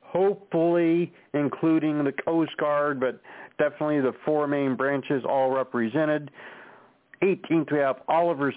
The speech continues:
Sawyer out of the great wrestling-rich state of North Carolina. Twentieth, Short Sleeve Sampson of the Real School Army and also of the, uh,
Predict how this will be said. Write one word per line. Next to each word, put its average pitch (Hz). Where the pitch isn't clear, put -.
Sawyer 147
out 127
of 127
the 120
great 156
wrestling-rich 135
state 135
of 123
North 123
Carolina. 131
Twentieth, 180
Short 107
Sleeve 139
Sampson 160
of 117
the 123
Real 147
School 151
Army 151
and 131
also 139
of 123
the, 120
uh, 104